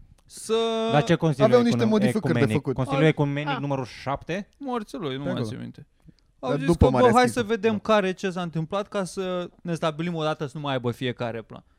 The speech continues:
Speaker 1: Și au zis că Crăciunul, când s-,
Speaker 3: Când îl
Speaker 1: hai,
Speaker 3: punem?
Speaker 1: ridicați mâna,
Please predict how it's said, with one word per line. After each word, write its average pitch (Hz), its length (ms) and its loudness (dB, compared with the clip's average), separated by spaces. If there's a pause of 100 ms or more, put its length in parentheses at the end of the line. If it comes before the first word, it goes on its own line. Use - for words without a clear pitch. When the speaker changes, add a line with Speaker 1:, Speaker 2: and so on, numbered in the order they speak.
(140)
Speaker 1:
Și - 120 -16
au 226 80 -6
zis 202 100 -8
că 190 300 -12
Crăciunul, 151 480 -8
când 160 340 -6
s-, - 160 -20 (440)
Speaker 3:
Când 233 180 4
îl 165 60 6
Speaker 1:
hai, 196 100 2
Speaker 3:
punem? 196 280 -2
Speaker 1:
ridicați 190 420 -2
mâna, 147 180 0